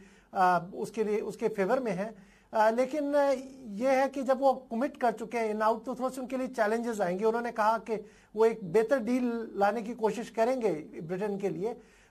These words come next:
तो अब उनका जो ज़्यादातर focus होगा वो Brussels के साथ उस negotiation में होगा। बाद में फिर उन्होंने अपना वो program अपने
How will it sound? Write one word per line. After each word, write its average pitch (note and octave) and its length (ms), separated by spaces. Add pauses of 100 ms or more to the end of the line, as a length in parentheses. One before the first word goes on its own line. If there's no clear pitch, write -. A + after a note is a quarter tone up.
(100)
तो B3+ 340 (220)
अब A3+ 160
उनका C4 260
जो C4+ 160
ज़्यादातर B3 460
focus A#3+ 380
होगा A3+ 280
वो B3 240
Brussels G3 380
के A#3+ 120
साथ G#3+ 240
उस A3 240
negotiation G3+ 560
में A3 160
होगा। G#3+ 320 (280)
बाद A3 300
में C4 120
फिर B3+ 340 (240)
उन्होंने C4 300
अपना C4 280
वो B3+ 200
program A#3 460
अपने B3 340